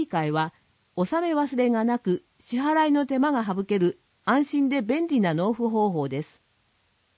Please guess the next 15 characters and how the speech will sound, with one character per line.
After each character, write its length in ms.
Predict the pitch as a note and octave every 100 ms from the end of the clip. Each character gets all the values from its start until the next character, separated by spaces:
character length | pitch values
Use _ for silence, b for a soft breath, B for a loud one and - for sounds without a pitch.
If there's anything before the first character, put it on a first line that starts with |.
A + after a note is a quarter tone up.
| _ _
ご 140 | G3 G3
希 160 | D4+
望 160 | D#4 D#4+
の 140 | D4+
方 240 | D#4 D4 C#4+
に 100 | A3
は、 220 | G3 F#3+ b _ _
口 220 | - D4 E4+
座 180 | E4+
振 120 | D4+ E4
替 380 | D#4+ A3 E3+ D#3 F#3
依 100 | F3
頼 220 | A3 A3+
書 160 | G#3+
と 260 | G3 D#3